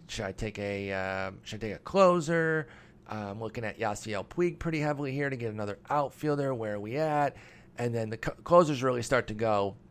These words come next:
I mean, they, they'd been going, a lot of the top-tier guys. In fact, a couple had gone right before the Miggy pick with, um, Ed-, uh, Osuna, Edwin Diaz, Cody Allen, Raisel Iglesias, all going before my pick in the seventh round. And then Brad Hand,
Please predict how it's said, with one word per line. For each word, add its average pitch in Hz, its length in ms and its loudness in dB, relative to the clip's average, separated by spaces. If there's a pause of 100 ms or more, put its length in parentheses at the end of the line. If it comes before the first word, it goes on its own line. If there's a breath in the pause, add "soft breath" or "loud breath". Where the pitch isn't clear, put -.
(220)
I 123 60 -2
mean, 131 100 -2
they, 147 120 6
they'd 135 340 6
been 147 240 4
going, 165 340 4
a 120 40 -2
lot 117 160 2
of 120 40 -2
the 110 60 -4
top-tier 123 420 -2
guys. 123 300 2
In 110 100 -8
fact, 107 240 -4
a - 40 -16
couple 107 260 -2
had 107 180 0
gone 104 220 -2
right 104 120 0
before 104 260 -6
the 98 100 -4
Miggy 113 320 -4
pick 127 340 -4 (380 loud breath)
with, 110 420 -2 (100)
um, 98 540 -4
Ed-, 113 320 -4
uh, 117 220 -2
Osuna, 135 640 -2
Edwin 113 300 -2
Diaz, 123 720 -2
Cody 113 320 -2
Allen, 117 280 -2
Raisel 110 420 -2
Iglesias, 110 500 -4
all 107 200 2
going 107 300 -4
before 104 220 -6
my 101 100 -2
pick 107 300 -6
in 104 160 -6
the 98 80 -8
seventh 104 340 -6
round. 107 300 0 (420 loud breath)
And 117 180 -2
then 101 380 -4 (300 loud breath)
Brad 101 260 0
Hand, 123 640 -4